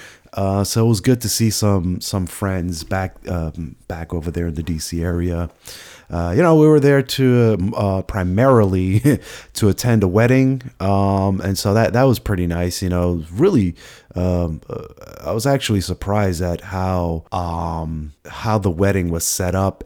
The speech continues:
and the atmosphere and the way it was ran, and everything like that. It, I actually, uh, genuinely enjoyed myself. <laughs> You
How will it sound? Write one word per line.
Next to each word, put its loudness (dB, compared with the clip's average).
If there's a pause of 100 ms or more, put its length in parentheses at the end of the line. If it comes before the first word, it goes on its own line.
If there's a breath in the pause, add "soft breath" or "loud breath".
(100)
and -4
the -6
atmosphere 0
and -2
the -2
way 2
it -6
was -4
ran, -2 (680 loud breath)
and -4 (100)
everything 0
like -2
that. 0
It, -2
I -2
actually, 2
uh, 0
genuinely 2 (340 loud breath)
enjoyed 4
myself. 4
<laughs> -4
You 4